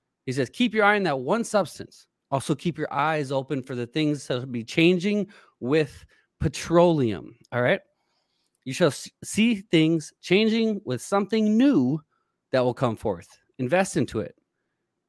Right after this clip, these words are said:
This is not petroleum. This is not oil. This is something else that is safer, and God wants to share the secret tonight.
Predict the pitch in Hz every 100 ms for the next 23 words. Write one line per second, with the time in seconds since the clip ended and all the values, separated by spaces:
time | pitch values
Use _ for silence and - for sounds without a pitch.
0 | - 123 139 120 139 160 220 - - -
1 | 135 123 123 143 147 _ 123 139 143 127
2 | 143 151 151 - - 170 139 101 - _
3 | _ _ _ 104 151 143 170 156 147 -
4 | 147 156 139 117 - - 180 180 208 -
5 | 143 117 139 175 170 160 - 147 151 139
6 | 147 - _ _ 127 117 - 135 139 123
7 | - 135 135 120